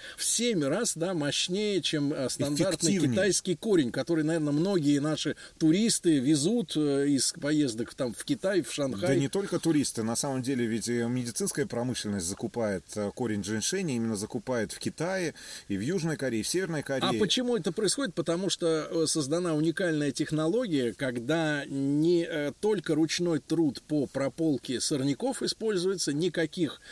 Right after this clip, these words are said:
Speaker 1: химических, э, борцов с паразитами, да,
Speaker 2: Препаратов.
Speaker 1: и, и используется гумус.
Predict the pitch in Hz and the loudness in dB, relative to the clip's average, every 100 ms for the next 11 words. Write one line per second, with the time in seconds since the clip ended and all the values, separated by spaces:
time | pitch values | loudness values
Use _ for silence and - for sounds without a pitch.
0 | - - 170 170 170 - 127 - 131 - | -20 -2 0 2 2 2 -2 0 -2 -2
1 | 143 127 120 98 147 135 - 170 120 - | -2 0 0 0 0 0 2 2 0 -2
2 | 123 - 147 139 208 226 143 151 131 131 | -4 0 0 2 0 2 2 4 2 2
3 | 160 170 151 - - 208 220 226 - 180 | 2 0 -4 -6 -2 0 2 0 0 0
4 | 185 202 180 226 240 202 196 - 170 135 | 0 0 -2 0 0 0 0 2 2 4
5 | 240 202 123 - | 6 6 2 -2